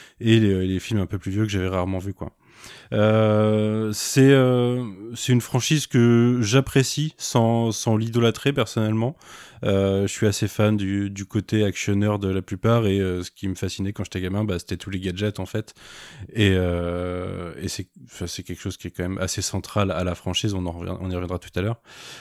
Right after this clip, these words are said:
Mais voilà, euh, globalement, c'est, euh, c'est, euh, ma vie de, de bondophile, euh, euh, assez classique en fait.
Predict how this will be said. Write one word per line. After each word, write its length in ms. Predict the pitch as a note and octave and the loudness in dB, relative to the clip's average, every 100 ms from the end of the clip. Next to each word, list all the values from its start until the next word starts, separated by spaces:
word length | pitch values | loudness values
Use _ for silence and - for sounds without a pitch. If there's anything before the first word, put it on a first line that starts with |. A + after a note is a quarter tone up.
| - | -6
Mais 380 | A2 G#2+ A2+ A2 | 4 6 8 8
voilà, 400 | A2 A#2 F#2+ - - B2 A#2 | 8 6 4 -2 -20 -14 0
euh, 420 | G#2+ G#2 G2+ G#2 | 4 6 6 4
globalement, 560 | G2+ A#2+ A#2+ A#2 B2+ C#3+ | 4 6 8 8 6 4
c'est, 240 | - A#2+ | 2 2
euh, 440 | A#2+ G#2+ G2 F#2+ | 4 2 2 -2
c'est, 220 | F#2+ - A2 | -4 -2 0
euh, 220 | A2 G2 | 2 0
ma 440 | F#2+ F#2+ G2 G2 | -2 -4 -2 2
vie 200 | F#2+ G#2 | 2 0
de, 480 | A#2 G#2 F#2+ G2 G#2 | -2 0 0 -2 -4
de 140 | G#2 F#2+ | -4 -4
bondophile, 640 | G2 G#2+ G2+ - A2+ A#2 | 0 2 0 -2 -4 -2
euh, 200 | F#2+ F#2 G2 - G2+ - - - _ - | -2 -4 -6 -16 -18 -18 -20 -20 _ -2
euh, 340 | F#2 G2 G2+ | 0 0 0
assez 260 | G#2 F#2+ A#2 | 0 0 0
classique 420 | - F#2+ - F#2 | -2 -4 -6 -12
en 80 | F#2+ | -12
fait. 160 | - | -14